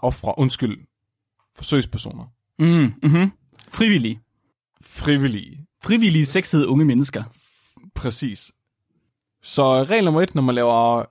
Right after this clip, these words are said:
Speaker 1: øh, sociale eksperimenter, det er, at folk, der deltager, de må ikke vide, hvad det er, man leder efter. Fordi så kan de ændre deres adfærd til ligesom at give forskeren det, de gerne vil have.
Speaker 2: Ja.
Speaker 1: Så derfor er man jo selvfølgelig nødt til at opstille forsøget som værende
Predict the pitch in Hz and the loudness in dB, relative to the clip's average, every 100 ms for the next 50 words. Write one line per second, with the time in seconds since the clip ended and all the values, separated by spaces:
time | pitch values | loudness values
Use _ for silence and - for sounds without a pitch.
0 | - 87 95 - 131 185 127 - 117 107 | -14 -14 -12 -6 0 2 0 -2 -6 -6
1 | 101 147 139 127 131 - - 120 - - | -6 -2 0 0 -2 -6 -4 -4 -4 -12
2 | _ _ _ _ _ _ _ - 160 131 | _ _ _ _ _ _ _ -2 0 0
3 | 110 131 180 - 104 117 131 131 135 120 | 0 0 0 0 -4 -2 -2 0 -2 0
4 | 123 131 147 123 95 101 98 98 92 - | 2 2 2 2 0 0 -2 -2 -4 -8
5 | - - _ _ _ _ _ _ - 135 | -18 -20 _ _ _ _ _ _ -8 -2
6 | 127 127 - 151 143 151 135 131 123 - | 0 0 0 0 2 2 2 0 -2 -2
7 | - 143 151 123 113 - 123 147 - 85 | 0 2 4 2 0 0 2 2 0 -2
8 | - 127 120 139 110 110 139 123 104 110 | -2 -2 0 0 0 0 0 -2 -2 0
9 | 113 - 101 98 107 113 117 113 113 101 | 0 0 -4 -2 -2 -4 -6 -4 -2 0
10 | 107 101 95 95 - _ _ _ _ 113 | -2 -4 -8 -12 -14 _ _ _ _ -8
11 | - _ _ _ _ - 117 160 147 135 | -8 _ _ _ _ -8 -2 2 2 2
12 | 139 131 120 113 110 107 - 139 135 139 | 2 2 2 0 0 -2 -2 0 2 2
13 | 123 131 - 151 - - 113 101 117 - | 0 -2 0 -2 -2 -2 -2 -2 -4 0
14 | 151 107 - 113 95 98 | 0 0 -2 -4 -2 -4